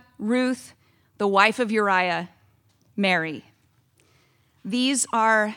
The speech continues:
our mothers in the faith. Tamar, Genesis thirty-eight. She had one job,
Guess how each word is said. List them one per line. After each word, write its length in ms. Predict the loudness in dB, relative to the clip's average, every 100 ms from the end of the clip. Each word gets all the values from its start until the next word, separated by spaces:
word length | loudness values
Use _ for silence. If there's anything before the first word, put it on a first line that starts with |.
| -6
our 460 | -2 0 0 -2 -6
mothers 720 | -4 -2 -2 -4 -6 -10 -12 -20 _ -10
in 160 | -8
the 60 | -6
faith. 380 | -6 -6 -8 -20 _ _ _ _ _ _ _ _ _ _ _ _ _ _ _ _ _ _ _
Tamar, 600 | -2 0 4 4 2 -2 -16 _ _ _ _ _ _ -12
Genesis 600 | -2 2 2 0 -2 -4
thirty-eight. 720 | 0 0 0 -2 -4 -10 -20 -20 -20 _ _ _ _ _ _ _ _ _ -20 _
She 280 | -4 2 2
had 240 | 4 2 4
one 260 | 4 4
job, 460 | 4 4 2 0